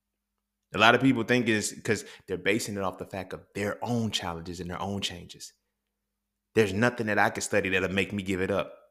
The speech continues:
You sure about that? I can put money to it now. Because of that, you're not gonna study the shit that will bring you change 'cause you don't want to. You want to stay in there. That's why I always talk about the levels of the mind. Belief is that powerful because it's about,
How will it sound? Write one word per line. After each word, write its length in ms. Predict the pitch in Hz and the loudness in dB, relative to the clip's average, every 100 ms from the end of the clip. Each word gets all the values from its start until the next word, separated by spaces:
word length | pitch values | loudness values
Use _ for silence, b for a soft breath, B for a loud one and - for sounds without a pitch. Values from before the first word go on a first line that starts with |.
| - | -14
You 100 | - | -8
sure 260 | - 180 | 0 2
about 300 | 226 330 330 | 2 2 2
that? 300 | 349 349 - - | 2 2 0 2
I 180 | 208 175 | 4 4
can 200 | 196 175 | 2 2
put 180 | 214 202 | 4 6
money 260 | 226 247 | 4 2
to 220 | - 208 208 | 2 2 2
it 80 | |
now. 420 | 110 165 87 - - _ _ | 2 0 0 -4 -10 _ _
Because 320 | 85 90 190 185 | -10 0 2 4
of 80 | |
that, 240 | 127 110 98 | 4 2 0
you're 120 | 98 | -4
not 240 | 98 92 | -4 -6
gonna 180 | 95 92 | -6 -10
study 320 | - 147 160 | -10 -8 -6
the 100 | 85 | -6
shit 280 | - - - _ _ _ _ _ _ _ | -8 -12 -16 _ _ _ _ _ _ _
that 140 | 82 78 | -10 -8
will 100 | 90 | -8
bring 260 | 85 80 | -8 -10
you 80 | 87 | -10
change 600 | 85 107 104 78 - - _ | -10 -12 -14 -16 -20 -20 _
'cause 180 | 92 - | -12 -4
you 60 | |
don't 160 | 90 90 | -4 -2
want 160 | 117 - | -6 -8
to. 160 | - - _ _ | -14 -18 _ _
You 120 | 95 98 | -6 -2
want 200 | 101 101 | -2 -4
to 60 | |
stay 240 | - 127 110 | -4 -2 -2
in 80 | - | -6
there. 100 | - B B B | -12 B B B
That's 160 | 113 104 | -6 -2
why 100 | 98 | 2
I 40 | |
always 180 | 98 - | 0 0
talk 180 | 104 92 | -4 -2
about 200 | 92 90 | -2 -2
the 60 | |
levels 300 | 95 92 92 | 0 0 -2
of 60 | 92 | -2
the 60 | |
mind. 320 | 95 113 - - - | -4 -6 -8 -12 -12
Belief 320 | - 123 123 | -2 -2 -2
is 100 | 190 | -2
that 200 | - - | -2 -2
powerful 360 | - - - 92 | -2 0 0 -2
because 280 | 95 95 | -2 -2
it's 100 | 90 | -4
about, 340 | 90 92 92 | -6 -2 -2